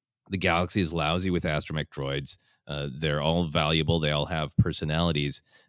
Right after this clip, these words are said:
uh, but there's something different about R two that makes him the perfect, uh, companion for the heroes of the galaxy, that makes him somebody who is gonna kinda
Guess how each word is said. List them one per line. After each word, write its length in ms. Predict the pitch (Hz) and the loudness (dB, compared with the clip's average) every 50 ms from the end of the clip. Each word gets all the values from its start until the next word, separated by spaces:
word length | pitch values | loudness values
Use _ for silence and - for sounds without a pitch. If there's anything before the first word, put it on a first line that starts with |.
| _ - | _ -10
uh, 80 | 80 | -4
but 260 | 80 - 85 82 - | 2 4 4 4 4
there's 180 | - 85 80 - | 2 -2 -2 -2
something 380 | - 82 76 - 76 71 65 - _ | -2 -4 -4 -4 -6 -6 -8 -8 _
different 400 | - 90 78 - - 76 76 - - | -2 -2 -2 -2 -6 -10 -10 -8 -8
about 280 | 87 85 85 78 76 76 - | -4 -2 -2 -2 -2 -2 -4
R 140 | 82 80 78 | -4 -6 -4
two 320 | - - 85 69 67 62 - - _ _ _ _ - | -4 -4 -4 -4 -4 -6 -10 -14 _ _ _ _ -8
that 280 | - 80 73 73 - - _ | -6 -4 -4 -6 -8 -10 _
makes 460 | - 87 85 85 87 95 92 - - - | -8 -4 0 2 4 4 4 2 -2 -6
him 300 | 87 76 73 73 71 - _ _ | -6 -8 -10 -10 -12 -14 _ _
the 180 | - 85 82 76 | -10 -8 -8 2
perfect, 540 | - - 87 80 73 - 78 73 - - - - | 4 4 4 4 2 -2 -4 -6 -6 -10 -14 -10
uh, 300 | 87 78 76 71 67 73 - _ _ | -8 -8 -6 -6 -8 -10 -12 _ _
companion 640 | - 110 90 76 101 90 90 87 80 73 69 67 65 - _ _ _ - | -8 -6 -4 -4 -2 -2 -2 -2 -4 -6 -8 -10 -12 -16 _ _ _ -8
for 80 | 82 | -6
the 100 | 76 78 | -4 -2
heroes 300 | - 92 87 85 80 73 | 0 0 0 2 0 0
of 60 | 76 73 | -4 -6
the 60 | 71 | -8
galaxy, 440 | - 69 67 65 65 - - 76 71 | -6 -6 -6 -6 -8 -8 -8 -8 -8
that 160 | 67 69 60 | -8 -8 -8
makes 340 | 58 85 82 82 82 - - | -6 -4 -2 -2 -2 -2 -4
him 200 | - 78 71 69 | -6 -6 -8 -8
somebody 500 | - - 80 78 71 69 69 71 69 69 - _ - _ _ | -6 -6 -6 -4 -4 -6 -6 -6 -8 -10 -12 _ -20 _ _
who 200 | - 82 76 76 | -6 -4 -4 -4
is 180 | 73 73 69 - | -4 -4 -6 -6
gonna 240 | - 80 67 69 67 | -8 -8 -10 -10 -12
kinda 260 | - - 82 73 | -10 -10 -8 -8